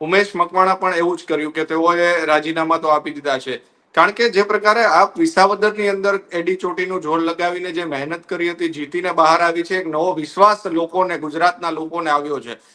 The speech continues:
પરંતુ જો આવી જ રીતે આપમાંથી ચૂંટાઈ ચૂંટાઈને લોકો જતા રહેશે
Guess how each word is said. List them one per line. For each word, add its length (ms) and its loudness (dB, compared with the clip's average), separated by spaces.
પરંતુ 380 -2
જો 100 2
આવી 320 2
જ 100 -6
રીતે 280 0
આપમાંથી 540 0
ચૂંટાઈ 340 -4
ચૂંટાઈને 420 -6
લોકો 300 -6
જતા 320 2
રહેશે 360 -4